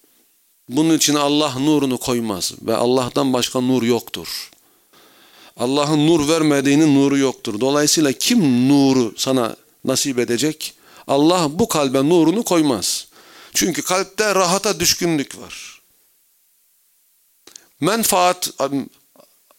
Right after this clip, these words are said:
menfaatçilik var. Şehvetler var. Var oğlu var. Her şey var. Allah bu kalbe nurunu koymaz. Nur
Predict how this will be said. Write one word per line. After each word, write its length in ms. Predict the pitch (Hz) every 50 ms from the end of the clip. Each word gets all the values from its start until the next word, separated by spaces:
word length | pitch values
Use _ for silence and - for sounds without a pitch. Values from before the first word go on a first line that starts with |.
| _ _ _ _ _ - - 123 - - _ -
menfaatçilik 680 | - 160 151 - 170 165 165 - - 156 156 160 - -
var. 380 | 113 101 92 - - - - - _ _ _ _ _ _ - - _ _ -
Şehvetler 680 | - - 196 160 160 160 - - - - 165 156 135
var. 520 | 117 107 107 104 98 92 - - - - - -
Var 180 | - 180 226 220
oğlu 320 | 185 160 151 151 160 151
var. 380 | 151 143 104 - - - - _ _ _ _
Her 160 | - 202 226
şey 320 | 196 - - 147 127 110 117
var. 360 | 151 185 214 - - - _ _ _ _ _ _ _ _ _ _ _ _ _ -
Allah 340 | 151 165 175 180 156 151
bu 120 | 175 214 208
kalbe 360 | - 156 139 131 135 135 147
nurunu 300 | 185 180 151 143 160 165
koymaz. 680 | - - 123 110 107 104 90 85 - - - - - - _ _ _ _ _ _ _ _ _ _ _ _ _ _ _ _ _ _ _ _ _ _ _ _ _ _ _ _ _ _ _ _ _ _ _ _ _ _ _ _ _ _ _ _ _ _ _ _ _ _ _ _ _ _ _ _ -
Nur 320 | 131 135 156 190 240 277